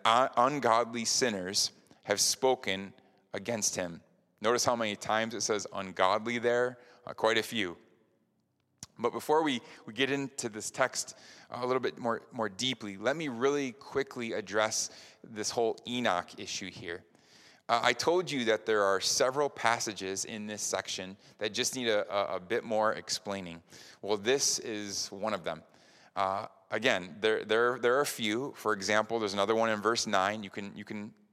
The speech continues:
Open your Bible right now and look at it, where the, we see the arch-, uh,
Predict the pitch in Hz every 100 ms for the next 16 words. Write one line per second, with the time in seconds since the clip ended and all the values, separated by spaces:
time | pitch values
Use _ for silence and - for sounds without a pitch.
0 | - 101 117 113 101 104 107 107 95 101
1 | 107 117 104 104 87 92 - - - -
2 | 104 107 104 104 - - - 104 110 107
3 | 98 - - 123 - 135 120 - 127 135
4 | - - 104 104 107